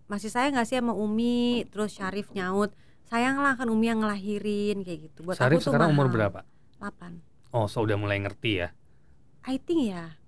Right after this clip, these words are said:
Speaker 2: Kalau yang
Speaker 1: Aku
Speaker 2: satunya?
Speaker 1: rasa Sabira
Speaker 2: Heeh.
Speaker 1: itu, eh, mau lima insya Allah bulan depan.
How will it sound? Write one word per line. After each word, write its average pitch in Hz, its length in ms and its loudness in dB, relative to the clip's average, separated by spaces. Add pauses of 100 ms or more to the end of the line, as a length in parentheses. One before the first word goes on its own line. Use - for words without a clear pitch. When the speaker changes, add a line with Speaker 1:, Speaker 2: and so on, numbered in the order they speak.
(200)
Speaker 2:
Kalau 117 180 -2
yang 117 140 2
Speaker 1:
Aku 120 180 -2
Speaker 2:
satunya? 131 220 4
Speaker 1:
rasa 302 160 -6 (160)
Sabira 220 640 0
Speaker 2:
Heeh. 123 280 0 (200)
Speaker 1:
itu, 294 420 -2 (380)
eh, 240 720 0
mau 240 240 2
lima 240 300 2
insya 190 320 -6
Allah 175 160 -10 (240)
bulan 190 240 0
depan. 156 240 -12